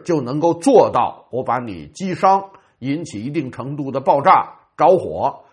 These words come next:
从此以后你再也不敢在这儿走了。说到影子船队，你看原来从最早拜登他们啊，欧洲各国大家都在想办法治这个影子船队。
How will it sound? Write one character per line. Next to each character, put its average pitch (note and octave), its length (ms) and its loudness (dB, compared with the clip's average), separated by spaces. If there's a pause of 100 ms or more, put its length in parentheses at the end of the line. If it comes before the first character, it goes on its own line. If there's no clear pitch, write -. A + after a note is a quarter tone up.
(140)
从 E3 220 -8
此 D3+ 100 -8
以 B2+ 100 -6
后 - 360 -4
你 F#2+ 80 -12
再 A#2+ 360 -4
也 D#2 140 -12
不 - 160 -12
敢 - 180 -12
在 A2 160 -8
这 A2 100 -10
儿 F#2+ 100 -12
走 - 340 -18
了。 - 160 -16 (800)
说 G3 160 2
到 E3 140 4
影 A#2+ 280 -8
子 B2 120 -6
船 C3+ 260 -4
队， D#3+ 280 4
你 A#2 180 -8
看 C#3 340 -2
原 C#3 160 -4
来 C#3+ 160 -4
从 D3 260 -10
最 C#3 160 -4
早 G2+ 140 -4
拜 A#2+ 240 -4
登 C#3+ 260 -6
他 A#2 120 -6
们 A2 320 -10
啊， D2+ 240 -10
欧 D3 220 -4
洲 C#3+ 200 -4
各 B2 260 -6
国 A2 320 -4
大 - 180 -8
家 C3 140 -6
都 C#3+ 160 -8
在 C3+ 120 -4
想 G#2+ 220 -10
办 A#2+ 160 -4
法 F#2+ 200 -8
治 C3 300 -8
这 A2+ 120 -6
个 G#2 100 -10
影 F2 280 -14
子 F#2+ 80 -10
船 F#2 260 -14
队。 A#2 180 -4